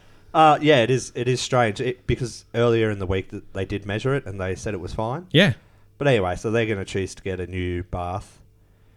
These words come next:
Speaker 1: So, uh,
Speaker 2: Yeah, so much smaller that that one had to be craned in and then they just carry this one up the stairs.
Speaker 1: Yeah, that seems like a bit of a
Speaker 2: That's
Speaker 1: change in size.
Speaker 2: pretty different. <laughs>
Speaker 1: Anyway, that's all good.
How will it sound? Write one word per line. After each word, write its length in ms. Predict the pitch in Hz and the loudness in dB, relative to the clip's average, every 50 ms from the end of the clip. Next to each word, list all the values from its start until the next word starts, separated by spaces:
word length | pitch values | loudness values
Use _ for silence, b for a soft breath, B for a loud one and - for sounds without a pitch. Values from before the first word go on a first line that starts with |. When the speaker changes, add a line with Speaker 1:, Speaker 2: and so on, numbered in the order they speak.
| _ _ | _ _
Speaker 1:
So, 460 | - - 107 101 95 92 95 92 92 | -10 -6 -2 -2 0 0 0 0 2
uh, 60 | 92 190 | 2 4
Speaker 2:
Yeah, 160 | 196 - - - - - - | 2 2 0 -6 -16 -20 -20
so 300 | - - - 175 175 185 190 | -16 -2 2 4 6 6 6
much 160 | 185 156 - | 4 2 2
smaller 500 | - 147 143 139 135 123 110 110 117 110 | 2 4 4 6 6 6 4 2 2 2
that 160 | 120 123 120 | 0 0 2
that 140 | 127 127 123 | 2 2 2
one 120 | 147 151 147 | 4 4 4
had 140 | 147 139 131 | 4 4 4
to 40 | 131 | 2
be 100 | 127 113 | 0 -2
craned 540 | - - - - 127 123 127 127 120 113 | -2 -4 -2 0 2 4 4 4 4 4
in 380 | 127 123 113 104 104 107 123 - - - | 4 4 4 2 2 0 -2 -4 -4 -2
and 120 | 117 113 | 0 2
then 120 | 117 117 120 | 4 4 4
they 140 | 117 113 113 | 4 4 2
just 180 | 113 110 - - | 2 -2 -4 -6
carry 300 | - - 107 104 101 104 | -2 0 2 2 2 2
this 180 | 101 101 - | 0 0 -2
one 140 | - 107 101 | -2 -2 -2
up 100 | 92 - | -2 -2
the 60 | 104 104 | -6 -4
stairs. 520 | - - 107 104 92 90 92 - - - | -2 0 0 0 0 -2 -4 -8 -10 -12
Speaker 1:
Yeah, 380 | - 98 95 92 87 85 87 87 | -12 -10 -8 -6 -6 -6 -6 -6
that 180 | 87 92 85 - | -8 -8 -10 -10
seems 300 | - 87 82 85 82 - | -14 -14 -14 -14 -14 -14
like 160 | 80 78 - | -14 -14 -12
a 180 | - 80 80 80 - - _ _ _ _ _ _ _ _ _ | -12 -14 -14 -16 -18 -20 _ _ _ _ _ _ _ _ _
bit 120 | - 90 85 | -6 -6 -6
of 100 | 85 82 | -8 -8
a 160 | 87 85 82 - | -10 -10 -6 0
Speaker 2:
That's 300 | - 143 156 98 95 104 | 0 2 2 2 -2 -6
Speaker 1:
change 100 | - - | -8 -10
in 100 | 95 - | -12 -14
size. 180 | - - 104 92 | -12 -12 0 4
Speaker 2:
pretty 280 | 147 143 135 139 135 | 6 8 10 10 10
different. 840 | 131 135 127 127 - - 151 165 - 190 175 175 - - - - - - | 10 8 6 6 6 6 6 6 6 6 4 2 2 0 -2 -2 -2 -6
<laughs> 80 | - - | -10 -8
Speaker 1:
Anyway, 400 | 143 110 87 90 92 98 113 135 123 117 | -6 -6 -6 -4 -4 -4 -6 -6 -8 -10
that's 180 | 101 - - | -14 -12 -10
all 120 | 101 90 85 | -8 -8 -6
good. 260 | 87 95 107 131 | -6 -6 -6 -6